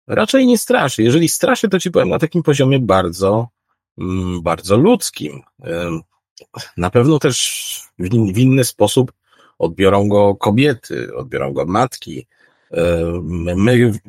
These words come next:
my rozpatrujemy go też inaczej, Marku. Em, nie jest to może też jakiś tam mega majstersztyk psychologiczny, który nas, wiesz, wyk-, wykręci na drugą stronę.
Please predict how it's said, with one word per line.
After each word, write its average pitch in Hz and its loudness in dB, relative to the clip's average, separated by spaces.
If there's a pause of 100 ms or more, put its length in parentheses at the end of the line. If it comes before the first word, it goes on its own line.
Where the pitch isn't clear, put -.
my 107 0
rozpatrujemy 135 2
go 135 4
też 127 -2
inaczej, 135 0
Marku. 76 -6 (180)
Em, 92 -2 (200)
nie 156 6
jest 247 2
to 170 4
może 156 2
też 127 -6
jakiś 127 -4
tam 113 0
mega 120 2 (440)
majstersztyk - -4 (140)
psychologiczny, 90 -4
który 107 0
nas, 95 -2
wiesz, 85 -8
wyk-, 90 -12
wykręci 110 0
na 92 -2
drugą 98 2
stronę. 90 -2